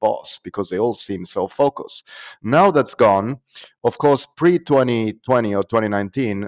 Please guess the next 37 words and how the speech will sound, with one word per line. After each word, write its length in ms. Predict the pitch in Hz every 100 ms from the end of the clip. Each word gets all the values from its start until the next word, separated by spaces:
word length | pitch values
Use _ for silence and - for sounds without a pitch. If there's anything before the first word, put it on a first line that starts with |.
| -
there 120 | 104
were 140 | 110
already 360 | 104 113 135 113
reasons 480 | 110 143 117 101 -
to 140 | 104
actually 380 | 101 - 101 98 -
evaluate 540 | 95 107 123 92 87
what 140 | 101 92
people 220 | 95 98
produce 720 | - 95 98 120 117 123 -
and 160 | 90
the 60 | 90
value 280 | 101 98 92
they 140 | 92
contribute 480 | - 95 123 110 98
to 100 | 95
a 60 | 87
team 180 | 110
organization. 760 | 101 92 90 92 113 117 - 87 - - _ -
But 100 | 120
now 220 | 165 190
you 120 | 131
have 220 | 131 120
no 200 | 123 151
alternative, 720 | 113 - 175 110 - - - _ - - _
because 240 | - 120 120
that's 200 | 151 123
the 140 | 123
only 300 | 139 165 156
way 420 | 113 139 127 107 -
in 160 | 104
which 220 | 107 101
you 120 | 104 98
can 180 | 101
treat 240 | 92 113 -
people 240 | 104 104
like 160 | 87